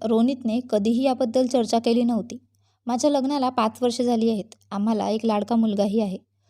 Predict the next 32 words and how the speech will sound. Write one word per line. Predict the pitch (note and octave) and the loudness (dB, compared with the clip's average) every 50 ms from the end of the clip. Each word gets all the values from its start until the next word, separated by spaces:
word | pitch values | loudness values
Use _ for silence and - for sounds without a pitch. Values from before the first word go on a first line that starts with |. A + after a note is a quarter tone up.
| _ _ _ _ A3+ | _ _ _ _ 0
रोनितने | C4 B3+ C4 D4 D#4+ D4+ - D#4 B3 B3+ | 2 2 2 2 -2 -4 -2 -2 0 0
माझ्या | C4 C4 B3 A3+ B3+ | 0 0 2 0 0
भूतकाळाच्या | A#3 A#3 - C4 B3 - - C4+ C4+ C4+ C4 - G#3 G#3 | -2 -2 -6 -8 -8 -4 -2 0 2 2 2 2 0 -2
संदर्भात | G#3+ - A#3 A3+ A#3 B3 A#3+ A3+ F#3 G3 - | 0 0 2 2 2 2 0 0 -2 -2 -2
मला | A3+ A3+ G#3 | -2 -4 -4
कधीच | A3+ - A#3+ A3+ G3+ B3+ B3+ B3+ | -2 -2 -2 0 0 0 0 0
टोमणा | C#4+ B3 A#3 A#3+ A#3+ | 0 0 0 2 2
मारला | A#3 A#3 A3 G#3 G3 G#3 G#3+ | 2 2 2 0 0 -2 -2
नाही | G#3 G#3 G3+ - - - _ | -2 -4 -4 -6 -8 -12 _
आणि | F3+ G3 G#3 | -6 -4 -4
माझी | G#3 G#3 G#3 G3+ G#3+ | -2 -2 -2 -2 0
अवस्था | G#3 F#3+ G3 G3+ - - A3 | 0 0 -2 -4 -4 -2 -2
अशी | G3+ F#3+ - - A#3 | -2 -2 -2 -2 0
आहे | A#3+ A#3 A3+ G3 F#3+ G#3+ | 2 2 2 0 0 -2
की | - A#3 | -2 0
मी | A3 A3+ | 0 2
रोनितची | A3 A3 G#3+ G#3+ A3 G#3+ - B3 | 2 2 0 -2 -2 -4 -4 -2
वेडी | A#3 G3+ E3 F#3 G3+ | 0 0 0 0 0
झाले | A3 A#3 G#3+ G3+ | 0 0 0 0
आहे. | G3+ G3 F#3+ - - _ _ _ _ _ _ _ _ _ _ | 0 -2 -4 -8 -14 _ _ _ _ _ _ _ _ _ _
त्याच्या | A#3 A#3 A#3 D4 | -8 -2 -2 -2
तोंडातून | D4 D4+ C4+ A#3 A3+ B3+ C#4 - C4+ B3 C4 A#3+ | 0 2 0 2 2 0 -2 -2 -2 -4 -4 -2
येणारा | A3+ A3+ B3 B3 B3+ C4 | 0 0 0 0 -2 -2
प्रत्येक | B3+ A#3+ A#3 A#3 - C#4+ D4 C#4+ | -2 -4 -6 -4 -2 -4 -4 -2
शब्द | - D4+ C#4+ A3 A3 | -4 -6 -4 -4 -4
माझ्यासाठी | A#3 B3+ C4 A3 F#3+ F#3 A3 A#3 - C4+ G#3+ G3+ G#3+ | -2 -2 -2 -2 -2 -4 -4 -4 -4 -4 -4 -2 -2
एक | A3+ A#3+ A#3 | -2 -2 -2
आज्ञा | - A#3 A3+ G3 G#3 A3+ C4 | -4 -6 -4 -2 0 0 0
म्हणून | C4 B3+ B3+ B3+ | 0 0 0 0
मी | B3+ C4 | -2 -4
काम | C4 B3+ A#3 G3+ G3+ | -4 -4 -4 -4 -4
करते. | F#3+ - G#3+ - - | -4 -4 -6 -6 -10